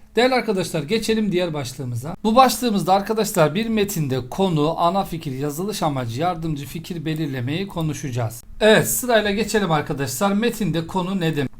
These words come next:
Genellikle bir kavramla dile getirilen, açıklanmaya uygun olmayan kavram konudur arkadaşlar. Üzerinde durulan düşünce, olay, sorun veya durum metnin konusu olabilir. Şurada bir metin var arkadaşlar. Okuyalım bakalım ne diyecek. "Sanat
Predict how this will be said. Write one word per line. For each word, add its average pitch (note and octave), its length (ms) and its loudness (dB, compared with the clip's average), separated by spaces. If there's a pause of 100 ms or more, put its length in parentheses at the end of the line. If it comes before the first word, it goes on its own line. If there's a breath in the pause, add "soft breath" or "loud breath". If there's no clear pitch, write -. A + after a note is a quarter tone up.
(360)
Genellikle A3 640 0
bir G#3+ 160 -2
kavramla F#3 540 0
dile D3+ 180 -2
getirilen, A#2 500 -4 (140)
açıklanmaya E3+ 680 -4
uygun D#3+ 280 -2
olmayan E3 540 -4
kavram E3 600 -4 (180)
konudur F3 360 -2
arkadaşlar. A#2 640 -8 (360)
Üzerinde A3+ 560 2
durulan E3 420 2
düşünce, D3+ 480 -4 (140)
olay, E3+ 320 -2
sorun E3+ 580 -2
veya B2+ 340 -2
durum F#3 260 -4
metnin F#3+ 380 -6
konusu F3+ 380 -8
olabilir. B2+ 440 -6 (220 soft breath)
Şurada C4+ 280 -4
bir B3+ 100 0
metin A#3+ 320 0
var F#3 80 2
arkadaşlar. E3 680 -2
Okuyalım G#3 440 2
bakalım F3 360 -6
ne E3+ 140 -4
diyecek. B2+ 200 -6 (240 loud breath)
"Sanat C4 460 4